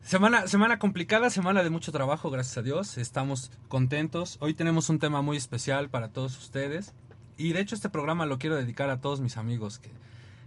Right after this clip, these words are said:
eh, te-, tengo la fortuna de tener a mucha gente valiosa que me rodea y que ha estado, unos de mucho tiempo, otros son más recientes, pero al final creo que, creo que la importancia de que esas personas estén aquí con nosotros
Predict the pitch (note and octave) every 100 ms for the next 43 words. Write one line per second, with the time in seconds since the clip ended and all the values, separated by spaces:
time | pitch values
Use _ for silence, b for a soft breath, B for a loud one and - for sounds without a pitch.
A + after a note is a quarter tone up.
0 | - B2 B2+ B2+ - D#3 D3 B2+ A2+ C#3+
1 | C#3 B2+ A#2+ A#2+ B2+ B2 B2+ B2+ B2+ B2+
2 | A#2+ A2+ B2 C3 C3+ B2+ A#2 G#2 G#2 A#2
3 | C3+ C3 B2+ B2 B2 C3 B2 A2 B B
4 | B B B - - F#3+ G3 D#3+ E3 E3
5 | - E3 F#3+ F#3 E3 D#3+ D3 D3+ C#3+ C3+
6 | A#2+ D3 D3 D3 D#3 - C3 A#2+ A#2+ B2+
7 | C3 C3+ D#3+ - C#3+ C3 B2+ - - -
8 | A#2+ B2 B2 A2+ A2 G#2 A#2 A#2+ A#2 C3
9 | C3 C3 A#2+ A2 - A#2+ C3 B2+ A#2+ B2
10 | A#2+ - A#2+ A2+ A#2+ A2+ A#2+ G#2+ - B2+
11 | D#3+